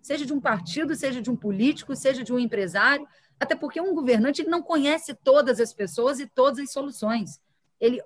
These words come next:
ouve a sociedade. Então, quando a gente fala dos problemas políticos da nossa sociedade, a gente, da, da, do nosso Congresso, do nosso Executivo, a gente tem que pensar nos problemas políticos da sociedade também, porque quem elege os nossos representantes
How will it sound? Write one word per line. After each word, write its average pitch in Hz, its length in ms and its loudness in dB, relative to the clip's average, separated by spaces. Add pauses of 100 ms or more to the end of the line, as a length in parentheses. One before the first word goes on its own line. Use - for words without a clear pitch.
ouve 285 540 4
a 208 60 2
sociedade. 170 760 -6 (240)
Então, 277 120 -6
quando 359 160 -4
a 370 60 -2
gente 311 200 -6
fala 226 240 2
dos 226 200 -8
problemas 240 720 0
políticos 226 640 -4
da 202 120 -2
nossa 190 220 -10
sociedade, 175 840 -4 (400)
a 208 80 2
gente, 269 380 -2
da, 208 180 2
da, 180 200 -2
do 175 140 -2
nosso 214 240 0
Congresso, 190 600 0
do 185 60 -8
nosso 190 200 -6
Executivo, 185 500 -8
a 311 40 -4
gente 262 180 -8
tem 269 100 -8
que 247 60 -14
pensar 277 260 -4
nos 285 120 -8
problemas 277 400 -4
políticos 285 560 -4 (340)
da 269 160 4
sociedade 277 800 -2
também, 170 420 -4 (240)
porque 180 220 -2
quem 302 220 0
elege 240 480 4
os 185 80 -4
nossos 196 280 -4
representantes 185 880 -2